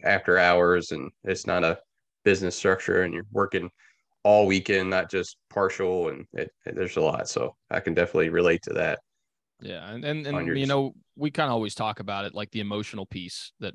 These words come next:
Speaker 2: that, that, you know, is, is a lot more, I would say a lot more prevalent in the, in the residential side. I know a lot of my residential friends, you know, they're always talking about, you know, a variety of different things that happen, uh, when they're dealing with, with residential clients that,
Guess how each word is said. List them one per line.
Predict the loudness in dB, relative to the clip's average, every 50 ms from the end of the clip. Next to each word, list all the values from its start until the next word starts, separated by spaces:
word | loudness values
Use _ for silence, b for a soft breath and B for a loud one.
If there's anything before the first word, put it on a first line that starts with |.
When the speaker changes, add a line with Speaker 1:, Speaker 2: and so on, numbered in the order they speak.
| _
Speaker 2:
that, | -14 -16 -16 -16 _ -18
that, | -18 -18 -18 _ _ _ _ -18
you | -16
know, | -16 -14 -14
is, | -14 -14 -16 -16 -14 -12
is | -10 -10 -10 -12 -14 -14
a | -12 -8
lot | -6 -6 -6 -6 -6
more, | -8 -10 -10 -10 -12 -14 -16 -16 -10 -8
I | -6
would | -6 -6 -6
say | -6 -6 -6
a | -6 -8
lot | -10 -10 -10
more | -12 -14 -10
prevalent | -8 -8 -8 -8 -8 -12 -16 -16
in | -16 -16
the, | -16 -16 -16
in | -16
the | -14 -12
residential | -12 -12 -12 -12 -14 -14 -14 -14 -16
side. | -14 -12 -12 -10 -10 -10
I | -10
know | -10 -10 -10 -10 -12 -14 _ _ _ _ _ -6
a | -4
lot | -2 -2 -2
of | -2 -2
my | -2 -2
residential | -2 -2 -2 -4 -4 -4 -4 -4 -4 -4 -6 -6 -6 -10
friends, | -8 -6 -4 -2 -2 -2 -4 -8 -8 -8 -10 -10 -12 _ _ _ _ _ _ _ _ -10
you | -8 -6
know, | -6 -4 -4
they're | -2 -2 -2
always | -2 -2 -4 -4
talking | -2 -2 -2 -2 -4 -6
about, | -6 -4 -4 -4 -4 -6 -8 -10
you | -12 -10
know, | -10 -10 -10
a | -10
variety | -8 -6 -6 -4 -2 -2 -4
of | -4
different | -6 -8 -10 -10 -8
things | -8 -10 -8 -10
that | -12 -10
happen, | -8 -6 -6 -6 -8 _ -10 -10 -10 -12 -16 -18 _ _ _ _ _ _ -12 -10
uh, | -8 -8 -6 -6
when | -6 -6 -6 -6
they're | -8 -8 -8
dealing | -6 -4 -4 -2 -2 -4 -4
with, | -6 -8 -10 _ _ -12
with | -8 -8 -8 -8 -8
residential | -6 -6 -6 -6 -6 -8 -8 -8 -10 -8
clients | -6 -4 -2 -2 -2 -2 -2 -4 -4 -6
that, | -4 -4 -4 -6